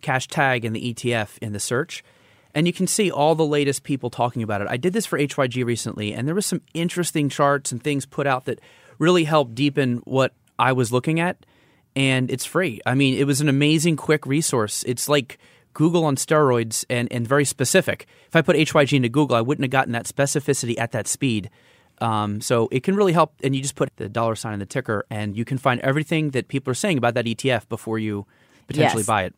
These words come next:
Speaker 2: Yes. Uh, so if you're new, if you're new to the Twitter sphere and you're hearing this podcast for the first time, um,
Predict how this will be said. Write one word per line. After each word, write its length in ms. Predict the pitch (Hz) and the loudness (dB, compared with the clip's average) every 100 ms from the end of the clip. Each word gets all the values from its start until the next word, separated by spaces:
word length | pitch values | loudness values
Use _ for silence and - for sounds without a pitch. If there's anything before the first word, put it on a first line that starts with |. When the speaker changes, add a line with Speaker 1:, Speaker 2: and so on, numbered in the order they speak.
| - | -4
Speaker 2:
Yes. 340 | 139 131 - - | -4 -2 -6 -10
Uh, 300 | - 135 123 | -6 -4 -6
so 260 | - - 143 | -8 -4 -2
if 180 | 131 - | -2 -2
you're 100 | 170 | 0
new, 460 | 202 208 185 180 - | 2 4 4 2 0
if 160 | 156 | -2
you're 80 | 160 | 0
new 220 | 160 165 | 2 0
to 100 | 175 | 0
the 100 | 202 | -2
Twitter 240 | 202 196 180 | 0 0 0
sphere 480 | - - 151 143 | -2 -4 2 2
and 160 | 143 147 | 2 0
you're 120 | 147 | -2
hearing 340 | - 170 165 170 | -2 0 2 0
this 100 | 160 | 0
podcast 380 | 160 147 147 | 0 0 0
for 80 | - | -2
the 80 | 156 | -6
first 320 | - 143 - | -2 -2 -2
time, 380 | 156 139 135 131 - - - | 0 2 2 -2 -8 -20 -14
um, 380 | - 143 135 131 | -2 2 2 0